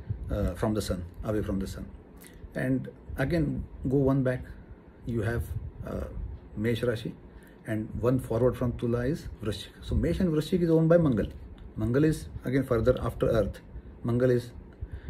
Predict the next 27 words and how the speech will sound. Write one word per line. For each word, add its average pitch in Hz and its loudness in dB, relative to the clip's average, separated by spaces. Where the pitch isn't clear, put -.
uh, 107 0
the 107 0
next 110 -2
in 98 -2
line. 82 -4
Now 185 0
go 160 6
one 165 8
back, 143 4
Mesh 123 2
Rashi 131 0
is 117 -2
first 151 4
Rashi, 101 0
so 120 -4
back 110 -2
is 139 0
Meen 143 4
Rashi. - -2
And 131 0
after 127 0
Vrishchik 127 0
Rashi, 147 2
there 147 4
is 151 0
Dhanu 123 4
Rashi. - -2